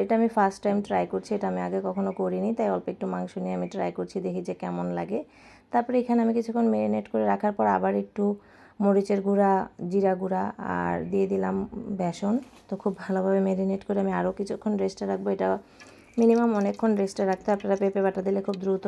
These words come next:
সিদ্ধ হবে। তো আমি আজকে খুব বেশিক্ষণ ম্যারিনেট করে রাখিনি, অল্প কিছুক্ষণ রেখেছি। তো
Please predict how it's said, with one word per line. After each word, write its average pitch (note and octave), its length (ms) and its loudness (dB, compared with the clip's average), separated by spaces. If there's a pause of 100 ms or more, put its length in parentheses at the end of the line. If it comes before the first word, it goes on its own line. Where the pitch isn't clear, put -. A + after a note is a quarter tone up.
(120)
সিদ্ধ F#3+ 180 -2 (100)
হবে। F#3+ 180 -2
তো - 140 -2
আমি G3 160 0
আজকে - 220 -8
খুব G3 200 -8
বেশিক্ষণ G3 460 -2 (560)
ম্যারিনেট G3+ 440 4
করে G3+ 180 2
রাখিনি, G3+ 380 0 (120)
অল্প G3 140 0 (100)
কিছুক্ষণ G3+ 340 -2 (100)
রেখেছি। G3 380 -4 (920)
তো - 80 -10